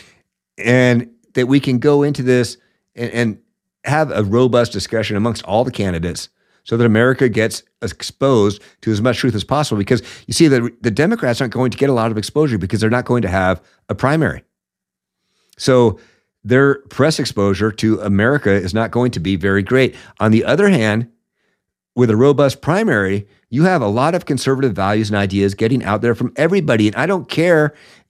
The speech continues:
I don't want DeSantis, but that doesn't mean he doesn't have good ideas. I don't want Scott, but that doesn't mean he doesn't have good ideas. Or Nikki Haley, for that matter. But there are some good ideas in there. So great. Get those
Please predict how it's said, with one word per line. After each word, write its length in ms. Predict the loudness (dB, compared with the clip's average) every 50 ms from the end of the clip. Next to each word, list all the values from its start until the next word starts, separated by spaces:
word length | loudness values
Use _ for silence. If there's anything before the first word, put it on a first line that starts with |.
| _ _
I 100 | 0 0
don't 200 | 0 0 -2 -6 _ _ _ _ _ _ _ _ _
want 440 | -18 -16 -6 -2 0 0 0 0 0
DeSantis, 460 | -2 -2 0 0 0 2 0 0 -2
but 120 | -2 -2 0
that 140 | 0 0
doesn't 220 | 0 0 0 0 0
mean 120 | 2 2
he 40 | 2
doesn't 180 | 0 0 0 -2
have 120 | -2 0
good 140 | 0 0 2
ideas. 580 | 2 0 0 0 2 4 4 2 2 0 -6 _ _ _ _ _ _ -8 _
I 80 | 0 0
don't 120 | 2 2
want 160 | 2 0 -2
Scott, 380 | -4 -4 -2 0 0 0 -2 -2
but 60 | -4
that 100 | -4 0
doesn't 220 | 0 0 0 0 0
mean 100 | 0 0
he 60 | 2
doesn't 200 | 0 0 0 0
have 120 | -2 0
good 120 | 0 2 2
ideas. 600 | 2 2 2 2 2 4 4 4 2 0 -4 -14 _ _ _ _ _ _ _ _ _ _ _ _ _ _ _ _ _ _ _ _ _ _ _ _ _ _ 0
Or 100 | 2 4
Nikki 320 | 4 4 2 4 2 4
Haley, 440 | 4 4 4 4 2 0 -2 -2 -6 _ _ _
for 140 | _ -2 -2
that 160 | 0 0 0
matter. 380 | 0 -2 -2 -2 -2 -6 -12 _ _ _ _ _ _ _ _ _ _
But 120 | -6 -2 0
there 160 | 0 2 2
are 140 | 2 0 0
some 160 | 0 -2 -2
good 140 | 0 2 2
ideas 460 | 2 0 0 0 0 0 2 2 0
in 100 | -2 -2
there. 200 | -2 -4 -6 -10 _ _ _
So 180 | -2 -2 -2
great. 480 | 0 0 2 4 4 4 2 0 -6 _ _ _ _ _ _ _ _ _ _ _ _ _ _
Get 240 | -2 -2 -2 0 0
those 260 | 2 2 2 2 0